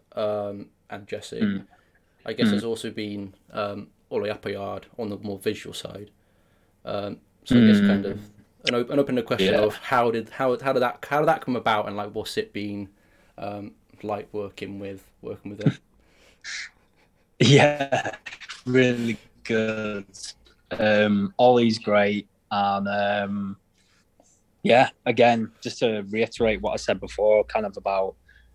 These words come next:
Speaker 2: um, being lucky to work with Eric and Jesse, and, you know, to have those contacts anyway, I guess it's quite an advantage. Um, but yeah, I'd obviously seen what Ollie had done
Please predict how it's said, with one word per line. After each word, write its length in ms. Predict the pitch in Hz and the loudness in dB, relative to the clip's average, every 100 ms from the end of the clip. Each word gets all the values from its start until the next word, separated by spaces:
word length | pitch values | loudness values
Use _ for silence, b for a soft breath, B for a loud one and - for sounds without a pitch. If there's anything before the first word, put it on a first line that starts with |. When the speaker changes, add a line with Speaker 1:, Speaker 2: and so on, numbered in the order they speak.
| - | 2
Speaker 2:
um, 480 | 110 101 98 95 95 - | 6 6 4 0 -4 0
being 180 | 107 | 0
lucky 400 | 98 101 - 107 | 2 0 0 -4
to 160 | 101 - | -4 2
work 260 | 101 101 101 | 6 6 6
with 240 | 104 95 - - | 4 4 -4 -4
Eric 420 | 104 101 104 - | 2 4 2 2
and 180 | 110 101 | 0 2
Jesse, 460 | 98 98 - 101 98 | 0 -2 -2 -2 -2
and, 300 | 95 95 - | -2 -8 -8
you 80 | - | -2
know, 180 | 98 95 | 2 2
to 160 | 92 110 | 2 2
have 200 | 107 101 | 4 4
those 200 | 101 98 | 4 4
contacts 640 | - 107 98 - - - | 2 0 0 -2 0 0
anyway, 500 | 101 98 98 98 92 - | 0 2 2 0 -4 -6
I 40 | |
guess 420 | - 101 - - - _ _ _ _ _ | 0 0 0 -8 -10 _ _ _ _ _
it's 120 | - | -8
quite 180 | - 127 | 0 2
an 60 | 107 | 2
advantage. 760 | 95 101 101 101 104 - - - - | 4 4 4 2 0 0 -4 -6 0
Um, 560 | 95 95 92 92 95 92 b b b b b _ _ | 4 4 4 2 -2 -6 b b b b b _ _
but 120 | 113 | 6
yeah, 280 | 101 110 104 - - | 8 8 6 2 -6
I'd 260 | 104 98 - - | -8 -8 -14 -4
obviously 1160 | 107 110 - 107 101 101 101 101 98 98 107 - _ _ _ - | -2 -2 -2 -2 0 0 0 -4 -2 -2 -4 -8 _ _ _ -6
seen 880 | - - - 104 104 101 101 101 98 | -4 2 6 8 8 8 6 4 6
what 140 | 110 | 6
Ollie 260 | 110 101 101 | 8 6 6
had 140 | 98 | 4
done 380 | - 104 101 101 | 4 2 2 -4